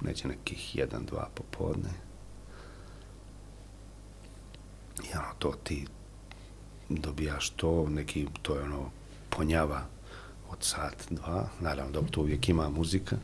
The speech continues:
ali sam imao svu slobodu svijeta da ja tu plasiram ono što sam htio,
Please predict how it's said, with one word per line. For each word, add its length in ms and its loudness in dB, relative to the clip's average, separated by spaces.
ali 120 2
sam 160 8
imao 160 10
svu 220 10
slobodu 420 6
svijeta 460 0
da 180 0
ja 180 4
tu 220 0
plasiram 560 0
ono 140 0
što 120 -4
sam 180 -2
htio, 360 6